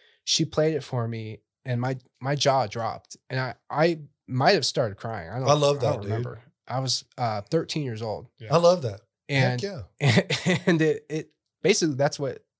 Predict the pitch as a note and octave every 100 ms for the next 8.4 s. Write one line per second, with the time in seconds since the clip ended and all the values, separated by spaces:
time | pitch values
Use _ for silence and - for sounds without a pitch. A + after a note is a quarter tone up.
0 | - B2 - _ _ _ _ - C3 -
1 | C#3 A#2 - _ - _ _ _ - -
2 | C#3+ C#3+ C3 A#2+ A2+ D3 C#3 A2+ A2 G#2+
3 | G#2 - G#2+ G#2 G2+ F#2 - G#2+ A2+ A#2
4 | G#2+ D2 - _ - C3 B2+ E3 E3 D#3
5 | C3+ B2+ A2 A2+ A2 A#2+ A2+ A2 G2+ G#2
6 | G2+ F#2+ G2 - - D3+ C#3 A#2+ G#2 B2
7 | D3 G#2 - - - _ A#2+ A#2 A2 A2
8 | G2+ - A2